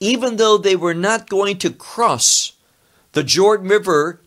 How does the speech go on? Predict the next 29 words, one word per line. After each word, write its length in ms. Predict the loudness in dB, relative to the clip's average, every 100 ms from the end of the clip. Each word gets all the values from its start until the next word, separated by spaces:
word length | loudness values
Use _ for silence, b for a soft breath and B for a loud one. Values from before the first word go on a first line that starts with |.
| -8
to 400 | -2 0 0 -4
take 340 | -2 0 0
possession 540 | -4 0 0 0 -2 -2
of 180 | -4 -4
their 360 | 2 4 4
inheritance, 760 | 0 -2 -2 -4 -8 -6 -8 -10 b b b
they 480 | -14 0 2 4 2
were 540 | -2 -6 -2 -2 -2 -6 -10
part 500 | -4 -2 -2 -6 -20 _ _ _ _ _ 0
of 240 | 2 2
a 220 | 0 0 -6
larger 600 | -12 -4 0 0 0 -6 -8
people, 500 | -8 -8 -10 -20 _ _ _ _ _
the 120 | -6
children 580 | -2 0 0 0 -4 -6
of 180 | -8 -6 -2
Israel. 400 | 0 0 -4 -20 _ _ _ _ B B
So 460 | 2 4 4 0 -8
Moses, 640 | 0 2 2 0 -4 -4
he 260 | -4 0 0
agreed 640 | 0 -2 -4 0 0 -2 -4
on 420 | 0 0 0 -6 _ -4
a 100 | -4
condition, 640 | -2 -6 -2 0 0 -2
and 80 | -6
of 80 | -8
course 280 | -2 -2 -2
this 220 | -4 -4
condition 720 | -4 -6 -2 -2 -2 -4 -8